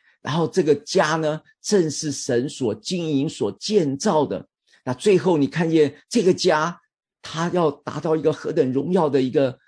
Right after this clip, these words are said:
位置哈。那圣城新耶路撒冷，当然这都是讲到教会，那神的家就是永生神的教会，我们是神家里的人。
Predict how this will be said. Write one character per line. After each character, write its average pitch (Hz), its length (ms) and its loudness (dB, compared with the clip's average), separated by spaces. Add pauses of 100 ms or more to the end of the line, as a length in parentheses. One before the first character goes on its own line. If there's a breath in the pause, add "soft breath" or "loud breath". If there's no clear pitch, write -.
(120 soft breath)
位 160 280 6
置 127 380 -4
哈。 - 340 -12 (360)
那 - 180 -14
圣 135 320 2
城 123 240 -2
新 139 400 2
耶 139 60 4
路 123 160 0
撒 113 220 -6
冷， 87 260 -6 (440)
当 170 140 -2
然 139 100 0
这 147 140 0
都 143 140 0
是 135 120 -2
讲 98 160 -10
到 107 160 -6
教 107 280 -2
会， 110 280 -8 (200)
那 127 100 -10
神 147 300 0
的 156 100 4
家 139 420 -2 (240)
就 139 300 2
是 117 380 -6 (160 soft breath)
永 110 220 -4
生 117 380 -6 (160)
神 98 380 -10
的 104 260 -6 (280)
教 107 440 -6
会， 113 460 -6 (500)
我 110 220 -2
们 113 140 0
是 139 160 -6
神 107 280 -6
家 104 280 -6
里 98 120 -6
的 101 140 -10
人。 98 360 -12